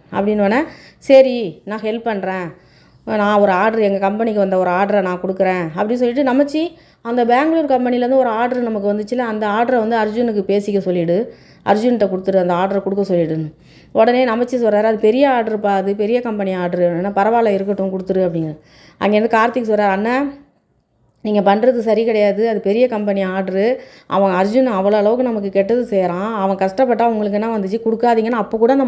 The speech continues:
மனுஷன் சொல்றாருங்க. ஆனா கேட்கவே இல்ல தமிழ். தமிழ் தங்கச்சி அழுவுறத பார்த்தோன்னே சொல்லிட்டாரு. உடனே ராகினி குதிச்சுக்கிட்டு அங்கேருந்து ஓடியாந்து வந்து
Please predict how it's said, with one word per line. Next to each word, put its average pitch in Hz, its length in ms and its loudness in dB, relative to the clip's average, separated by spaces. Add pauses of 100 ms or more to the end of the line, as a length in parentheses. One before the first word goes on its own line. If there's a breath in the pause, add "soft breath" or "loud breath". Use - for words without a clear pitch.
மனுஷன் 226 260 -2
சொல்றாருங்க. 220 500 0 (560 loud breath)
ஆனா 196 240 -2
கேட்கவே 226 440 2
இல்ல 214 160 0
தமிழ். 190 400 -2 (260 loud breath)
தமிழ் 240 300 0
தங்கச்சி 226 380 2
அழுவுறத 208 400 2
பார்த்தோன்னே 202 440 0 (340)
சொல்லிட்டாரு. 220 400 2 (140)
உடனே 240 340 0
ராகினி 240 380 -2
குதிச்சுக்கிட்டு 233 520 -2
அங்கேருந்து 214 320 0
ஓடியாந்து 214 240 2
வந்து 202 340 -2